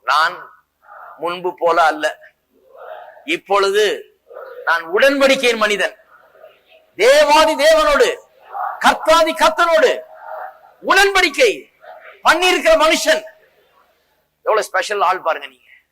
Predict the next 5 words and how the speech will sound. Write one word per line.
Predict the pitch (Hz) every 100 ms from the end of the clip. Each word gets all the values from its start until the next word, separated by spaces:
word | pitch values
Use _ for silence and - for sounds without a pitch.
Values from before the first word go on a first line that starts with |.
| _ _ _ _ _ _ _ _ _ _ _ -
உங்க | 160
உடன்படிக்கையின் | 170 196 185 180 175 160
பார்ட்னர் | 165 165 165 -
காத்துட்டு | 160 156 151
இருக்கிறார். | 139 143 131